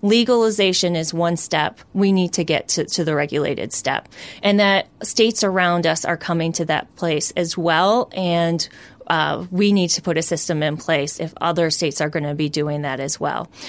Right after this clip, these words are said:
So, uh, all different types of arguments for a tax and regulated system, uh,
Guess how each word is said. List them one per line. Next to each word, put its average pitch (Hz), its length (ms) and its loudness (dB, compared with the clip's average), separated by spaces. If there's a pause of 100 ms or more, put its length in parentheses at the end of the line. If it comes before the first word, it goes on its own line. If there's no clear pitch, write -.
(240)
So, 214 580 4
uh, 190 180 2 (140)
all 269 260 4
different 233 380 0
types 175 260 0
of 175 140 0
arguments 151 600 -2
for 156 160 -2
a 135 60 -2
tax - 320 -4
and 156 100 -2
regulated 143 500 -4
system, 147 680 -4
uh, 151 380 0